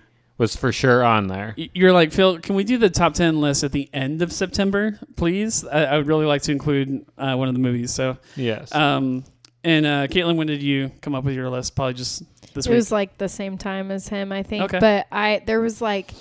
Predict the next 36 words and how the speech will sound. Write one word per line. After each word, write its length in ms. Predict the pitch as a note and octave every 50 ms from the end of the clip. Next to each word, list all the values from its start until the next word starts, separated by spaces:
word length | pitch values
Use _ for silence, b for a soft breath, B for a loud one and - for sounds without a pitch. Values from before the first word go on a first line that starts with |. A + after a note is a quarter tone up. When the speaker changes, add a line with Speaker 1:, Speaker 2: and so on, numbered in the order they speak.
| b b b b b b b b b b b b b _ _ -
Speaker 3:
I 140 | - A#3 A#3+
had 220 | A#3+ C4 C4 B3+
a 120 | A#3+ A3
pretty 320 | G3+ - - A3 G#3 G#3+ G3+
set 320 | - - G#3 F#3+ - -
nine, 500 | F3+ F3+ F3 E3+ F3 F3+ F#3 G3 G3+ G3+
and 140 | - F#3+ F#3
I 160 | F3 F3+ F3
was 280 | F3 F3 F3 E3+ - - - _ _ _ _ -
debating 560 | F#3+ G3+ G3+ F3 F#3+ F#3+ F#3 F#3 F3+ F#3 F3+
on 160 | F3 E3+ E3+ E3+
my 140 | E3 E3+
number 300 | E3+ E3+ E3+ E3+ F3+ F3
ten 480 | - - - F#3 F#3 F#3 F#3 F3+ F#3 F#3+
for 420 | - - G3+ G3 F#3 F3+ F#3 F3 -
a 80 | - F#3
little 240 | F#3 F#3+ F#3+ F#3 F#3
while. 260 | F#3+ F#3+ F#3 F#3 F#3
I 100 | F#3 F3+
had, 240 | F#3 F#3 F3 F3 F3+
like, 200 | F3 F3 - -
three 300 | - F3+ F#3 F#3 F#3 F3
movies 440 | F3 F3 E3+ E3+ E3+ E3+ F3 E3+
that 100 | - E3+
I 140 | F3 E3+ E3+
was, 180 | E3+ E3 E3 -
like, 180 | D#3+ E3 - _
debating 480 | - E3+ F3 E3+ E3 E3+ F3 E3+ E3+ E3+
on 300 | E3 E3+ E3 F3+ F#3 F3+
which 260 | G3 F#3+ F3+ - -
one 160 | F#3+ F3+ F3+ F3
to 60 | F3+
put. 400 | - - F3+ F3 E3+ - - -
So, 260 | - - F3+ F3 E3+ E3+
like, 260 | E3 E3 E3 - -
Speaker 2:
Yeah. 180 | C#3+ C#3 B2